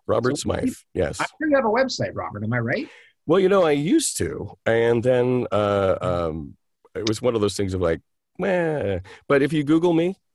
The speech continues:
Speaker 1: uh, especially if you Google me in relation to either Philadelphia or puppetry, puppet
Speaker 2: Okay.
Speaker 1: stuff, um, that's, that's what I used to really be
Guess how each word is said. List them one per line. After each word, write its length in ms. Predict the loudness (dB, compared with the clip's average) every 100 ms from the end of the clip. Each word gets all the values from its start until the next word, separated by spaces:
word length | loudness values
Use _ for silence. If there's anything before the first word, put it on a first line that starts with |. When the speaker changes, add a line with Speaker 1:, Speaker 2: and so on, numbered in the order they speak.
| _
Speaker 1:
uh, 220 | 0 0 -2
especially 340 | -4 -6 -6
if 80 | -8
you 100 | -4
Google 280 | -2 0 0
me 340 | 0 -2 -4
in 200 | -4 -4
relation 340 | -2 -4 -4
to 80 | -8
either 220 | -4 -4
Philadelphia 760 | -4 -4 -2 0 -2 -4 -6 -6 -12 _ -6
or 140 | -4
puppetry, 640 | -2 -4 -4 -6 -6 -8 -8 -8
puppet 320 | -6 -6 -10 _ _ _ -12
Speaker 2:
Okay. 40 | -8
Speaker 1:
stuff, 280 | -6 -8 -14 -20 -20 _ -4
um, 280 | -2 -2 -2
that's, 380 | -2 -4 -10 -6
that's 220 | -6 -4
what 100 | -2
I 40 | 0
used 200 | -2 -4
to 60 | -4
really 220 | -4 -4
be 280 | -8 -10